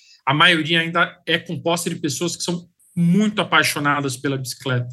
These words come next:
como o Jean falou. E esse diferencial de muitas pessoas apaixonadas pela bicicleta também faz com que todos queiram ver o mercado como um todo crescer.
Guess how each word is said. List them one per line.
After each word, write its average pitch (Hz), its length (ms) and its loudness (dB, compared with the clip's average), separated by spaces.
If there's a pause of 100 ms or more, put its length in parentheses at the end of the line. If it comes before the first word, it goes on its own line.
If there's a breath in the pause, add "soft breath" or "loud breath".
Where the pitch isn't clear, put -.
como 143 220 0
o - 20 0
Jean 135 260 2
falou. 120 420 -4
E 139 360 -6
esse 202 360 2
diferencial 170 760 0
de 135 120 -6
muitas 180 520 -4
pessoas 143 480 -6
apaixonadas 151 800 2
pela 156 260 -4
bicicleta 147 680 -4 (440 soft breath)
também 165 320 0
faz 170 500 2
com - 240 -8
que 165 380 -6 (320 soft breath)
todos 202 220 0
queiram 196 280 2
ver 170 140 2
o 180 40 2
mercado 170 480 0
como 170 220 -6
um 143 40 -14
todo 180 260 -2
crescer. 123 500 -2